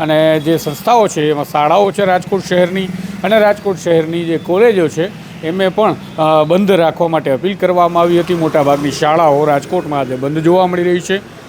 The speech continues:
આ બજારના દ્રશ્યો એક વખત તમને ફરી બતાવી દઉં કે જે બજારમાં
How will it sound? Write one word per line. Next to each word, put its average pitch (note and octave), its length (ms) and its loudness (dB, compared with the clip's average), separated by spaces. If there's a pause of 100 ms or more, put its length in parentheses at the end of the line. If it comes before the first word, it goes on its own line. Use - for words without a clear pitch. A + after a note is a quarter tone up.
આ E3 100 2
બજારના F3+ 480 2
દ્રશ્યો E3 340 -2
એક D#3 100 -6
વખત D3 240 -2
તમને C#3+ 180 -4
ફરી D3 200 -2
બતાવી F3 380 2
દઉં B2+ 140 -4 (420)
કે D#3 80 0
જે E3+ 100 2
બજારમાં E3+ 500 2